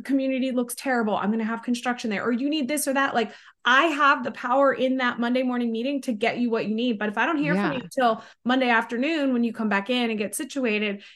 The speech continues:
Speaker 1: you know, we might have to wait a few more days." Like, and then
Speaker 2: Yeah.
Speaker 1: everybody was like, "Oh, I get it. It's not just being micromanaged. Like, there's actually
Speaker 2: Right.
Speaker 1: a reason behind this. Like, that's to their benefit." So yeah, it's
Speaker 2: Yeah.
Speaker 1: so silly how just these simple little cur-,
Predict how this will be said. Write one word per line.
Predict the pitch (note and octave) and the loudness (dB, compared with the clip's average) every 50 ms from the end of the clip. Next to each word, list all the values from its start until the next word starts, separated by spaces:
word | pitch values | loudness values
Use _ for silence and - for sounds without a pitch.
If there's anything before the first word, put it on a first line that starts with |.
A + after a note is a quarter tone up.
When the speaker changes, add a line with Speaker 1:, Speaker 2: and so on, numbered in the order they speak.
| - _ | -14 _
Speaker 1:
you | F#3+ G3+ | -2 -2
know, | |
we | A3 G#3+ | 0 0
might | G#3 G#3+ A#3+ | 0 0 0
have | D4 C#4+ | -2 0
to | - | 0
wait | C4 C#4+ F#4 | 0 0 0
a | F#4+ | 0
few | E4+ - - G#3 | -4 -4 -2 -2
more | G3+ F3 D3 | -2 -2 -2
days." | D3+ - - - - G3+ - - | -6 -8 -10 -10 -12 -10 -6 -2
Like, | A#3 A3+ A3 G#3 - - - | -2 -2 -2 -4 -6 -10 -4
and | F#3+ F3+ F3+ E3+ D3+ B3+ | 2 4 4 6 6 6
then | C#4+ - | 4 2
Speaker 2:
Yeah. | - - | -2 -2
Speaker 1:
everybody | C#4+ C4+ B3+ C4 | 0 0 2 2
was | B3+ A#3+ | 2 4
like, | B3+ B3+ B3 B3+ - | 4 4 4 4 4
"Oh, | D#4+ F4+ G#4 G4+ G4 F#4 F4 F4 | 8 10 10 12 12 10 10 10
I | E4+ D#4+ | 8 6
get | C#4+ F4 F#4+ G4 G4+ | 6 6 4 6 6
it. | F4+ D4+ C#4 B3+ | 6 6 6 4
It's | C4 C4 D4 | 4 2 0
not | D4 D#4 F4+ F4+ F4+ | 0 0 0 0 -2
just | F4+ E4 - | -6 -6 -4
being | - E4+ F4 E4 D#4+ | -2 -2 0 2 2
micromanaged. | E4+ E4+ F4 F4 E4+ E4 D#4+ F4+ G4 G4 E4+ D4 C4+ A#3+ | 2 2 2 2 2 4 4 4 6 6 8 6 6 8
Like, | C#4 C#4+ C#4 C#4 | 6 6 6 6
there's | C#4+ C4+ C4 | 4 2 2
actually | A#3 G#3 A3+ | 4 6 6
Speaker 2:
Right. | A#3+ B3+ C4 A#3 G3 F3 D#3+ D3 C#3+ - C#4+ | 8 8 10 8 8 6 4 2 2 0 0
Speaker 1:
a | B3+ | 0
reason | D4 F#4+ G4 F#4 D#4 E4 D4+ C4+ C4 B3 | 2 2 2 2 4 4 2 2 2 2
behind | C4 C#4+ C4+ D4 C4+ C4+ C4 B3+ | 0 -2 0 0 0 0 0 -2
this. | B3 B3+ C4 - | -2 -4 -2 0
Like, | C4+ C4 C4 C4 | -2 -2 0 0
that's | - C#4+ C#4+ C#4+ - - | 0 0 0 -2 -4 -14
to | - - F4 E4 D#4 | -6 -2 -2 0 6
their | C4+ C#4+ C4+ A#3+ | 6 6 6 8
benefit." | B3+ C4 C#4 D4 C#4 - - - - - | 6 4 2 2 0 -2 -6 -8 -6 -8
So | - - A#3 G#3+ G3+ F#3+ G3 G3 - - - - - _ | -6 -2 0 2 2 2 0 -2 -8 -18 -20 -20 -8 _
yeah, | B3+ C4 G3+ D3+ D3 | 4 6 6 6 4
it's | D3 - | 2 0
Speaker 2:
Yeah. | - | -2
Speaker 1:
so | G#4+ | -2
silly | - - - F4 E4+ D#4 C4+ | -2 0 0 2 4 4 4
how | B3+ A#3 G3+ | 4 2 2
just | G#3+ A3 A3 - | 0 -2 -4 -4
these | A#3 A3+ G#3 - - | -4 -4 -4 -4 -2
simple | B3 A#3+ A#3+ A#3+ C#4 | 0 0 0 0 2
little | C4+ C4 A#3 G#3 G#3 | 0 2 2 0 -2
cur-, | G#3 - - A3+ - - | -4 -6 -6 -6 -6 -6